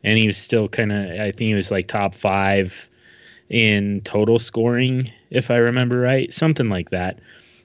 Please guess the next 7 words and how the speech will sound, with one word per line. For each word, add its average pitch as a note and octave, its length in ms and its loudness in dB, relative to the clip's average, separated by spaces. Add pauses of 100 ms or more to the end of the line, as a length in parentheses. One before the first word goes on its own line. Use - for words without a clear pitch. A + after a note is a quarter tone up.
um, A2+ 280 2
in C#3 200 4
Scott A2+ 320 0
Fish - 240 -2
Bowl G2 140 -2
scoring. A2+ 560 -2 (1000)
And, B2 540 0